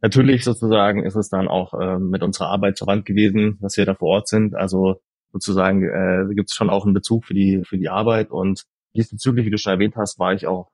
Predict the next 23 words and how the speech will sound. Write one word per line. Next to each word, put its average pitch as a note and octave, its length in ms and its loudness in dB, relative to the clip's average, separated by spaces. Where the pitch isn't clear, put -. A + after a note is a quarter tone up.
schon F#2+ 240 -4
in F2+ 180 -6
El F#2+ 80 -6
Salvador. C3+ 640 2
Ähm, G2 400 2
ich - 120 -10
bin B2+ 100 2
aber G#2 140 2
nicht G#2+ 120 0
nur A#2+ 160 0
für G#2 80 -4
die G2 80 0
Konferenzen F#2+ 840 0
dort F#2+ 260 0
gewesen. F#2+ 420 2
Also F#2 380 0
mich G2 160 -6
interessiert F#2 420 -2
auch F#2 300 0
Land F#2+ 240 2
und F#2 120 2
Leute, F#2+ 440 2
Kultur. G#2+ 640 2